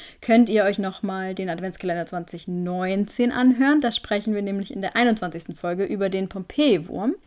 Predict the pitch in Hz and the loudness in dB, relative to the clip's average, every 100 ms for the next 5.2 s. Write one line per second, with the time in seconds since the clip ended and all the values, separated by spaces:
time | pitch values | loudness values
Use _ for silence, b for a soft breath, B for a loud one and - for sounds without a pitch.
0 | - 226 208 208 208 196 202 196 185 180 | 4 6 6 2 0 -4 -6 -8 -6 -4
1 | 175 - 170 - 185 170 - 208 381 - | -6 -6 -10 -8 -8 -8 -2 0 2 0
2 | b b b 214 220 220 208 214 208 170 | b b b 0 2 2 2 2 2 0
3 | 175 - 175 175 180 170 165 139 127 - | -2 -2 -8 -6 -6 -6 -6 -6 -8 -10
4 | - - - - - - - - - 160 | -12 -14 -16 -12 -10 -10 -12 -10 -8 -6
5 | 135 - | -6 -6